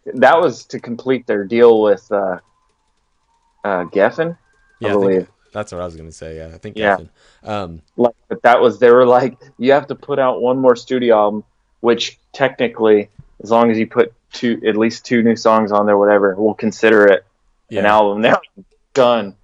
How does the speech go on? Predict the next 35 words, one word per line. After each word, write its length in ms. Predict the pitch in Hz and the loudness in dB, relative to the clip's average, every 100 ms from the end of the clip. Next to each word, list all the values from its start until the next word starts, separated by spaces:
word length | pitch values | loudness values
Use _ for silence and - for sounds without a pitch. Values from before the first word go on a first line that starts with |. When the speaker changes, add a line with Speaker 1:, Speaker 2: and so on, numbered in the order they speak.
| _ | _
Speaker 1:
<laughs> 480 | - - 247 - - _ _ _ - - | -6 -2 -2 -4 -14 _ _ _ -20 -20
Speaker 2:
So, 600 | - - 127 120 113 110 _ _ | -10 -4 -2 -4 -8 -16 _ _
but 200 | 135 143 | -6 -6
dude, 320 | 156 190 123 113 | -4 -6 -6 -6
those 220 | 139 214 | -6 -6
songs 300 | 180 117 98 | -12 -12 -14
are 100 | 90 | -18
so 300 | - - 139 | -14 -8 -8
good. 500 | 120 120 139 156 123 _ _ _ _ _ _ _ 135 | -8 -10 -10 -14 -20 _ _ _ _ _ _ _ -6
Speaker 1:
They're 100 | 131 | -4
Speaker 2:
I've 100 | 135 | -4
Speaker 1:
so 500 | - - 185 175 151 _ | -10 -12 -4 -4 -4 _
good. 260 | 160 110 92 _ _ _ _ | -4 -4 -6 _ _ _ _
Speaker 2:
I 80 | 123 | -4
mean, 100 | 147 | 2
they 60 | 170 | 4
Speaker 1:
Nobody 260 | 185 160 | 6 2
Speaker 2:
de-, 40 | 123 | 2
Speaker 1:
talks 220 | 143 147 _ | -2 -2 _
about 220 | - 98 - | -8 -8 -6
them, 100 | 117 | -8
Speaker 2:
they 80 | |
Speaker 1:
though. 100 | 139 | -6
Speaker 2:
definitely 340 | 175 196 185 127 | -6 -6 -8 -10
have 180 | 104 90 | -10 -10
worse 240 | 113 - | -12 -14
songs. 260 | 95 82 - _ _ _ | -18 -20 -20 _ _ _
I'm, 320 | - 156 180 - - | -6 -6 -8 -16 -12
I'm 220 | 156 196 | -12 -8
really 240 | 190 190 | -8 -8
kind 220 | 160 151 143 | -10 -12 -12
of 140 | 117 135 _ _ _ _ _ _ _ _ _ _ | -16 _ _ _ _ _ _ _ _ _ _ _
disappointed 580 | 127 120 123 127 135 104 | -12 -12 -10 -10 -10 -12
that 100 | 101 | -12
they, 280 | 104 98 | -10 -10